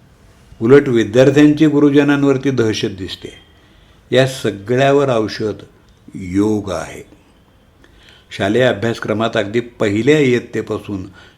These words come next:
योगशास्त्र या विषयाचा समावेश सक्तीनं करण्याची गरज आहे. तरच या पुढच्या पिढ्यांमध्ये तरी सुदृढ, निरामय, आरोग्यसंपन्न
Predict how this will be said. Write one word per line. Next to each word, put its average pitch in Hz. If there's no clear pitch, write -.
योगशास्त्र 120
या 110
विषयाचा 101
समावेश 92
सक्तीनं 151
करण्याची 107
गरज 82
आहे. -
तरच 139
या 107
पुढच्या 110
पिढ्यांमध्ये 92
तरी 92
सुदृढ, 107
निरामय, 98
आरोग्यसंपन्न 92